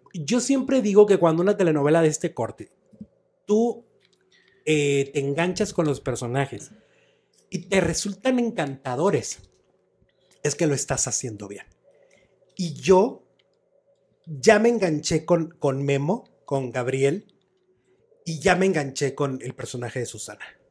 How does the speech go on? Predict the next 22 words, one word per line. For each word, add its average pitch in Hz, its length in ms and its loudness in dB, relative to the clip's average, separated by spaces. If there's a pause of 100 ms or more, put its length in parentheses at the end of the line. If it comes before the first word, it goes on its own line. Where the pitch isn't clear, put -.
(520)
O - 100 -20
sea, 180 220 -2
yo 156 180 2 (280)
ya, 190 420 0
ya 175 240 0
me 226 240 0
conquistaron. 156 1000 -2
Hay 190 220 4
algo 208 420 6
en 156 160 4
ellos 156 560 -2 (440)
que 165 100 0
me 147 300 0
conquistó. 127 1080 -6 (540)
Y 185 180 0
ya 202 120 6
empiezo 202 480 0
a 185 60 2
odiar 170 220 2
al 170 120 2
villano. 151 540 0 (100)
Entonces, 185 300 -4